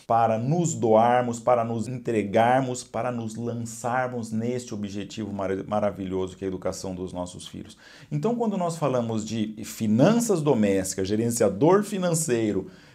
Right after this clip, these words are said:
veículos que, que se pode ter numa família, meio de transporte, no fundo, nós estamos nos sentando,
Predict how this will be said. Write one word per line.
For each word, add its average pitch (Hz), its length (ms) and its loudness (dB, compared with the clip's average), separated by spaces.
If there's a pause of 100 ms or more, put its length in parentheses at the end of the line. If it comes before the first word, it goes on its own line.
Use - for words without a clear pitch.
(120)
veículos 147 1120 2 (100)
que, 107 260 -2
que 107 200 -6 (100)
se - 140 -6
pode 120 320 6
ter 120 260 2
numa 113 200 0
família, 110 500 0
meio 143 300 0
de 120 100 -4
transporte, 113 560 -4 (320)
no 160 100 -4
fundo, 165 480 -6
nós 147 300 -4
estamos 120 540 -8
nos 123 200 -10
sentando, 127 680 -4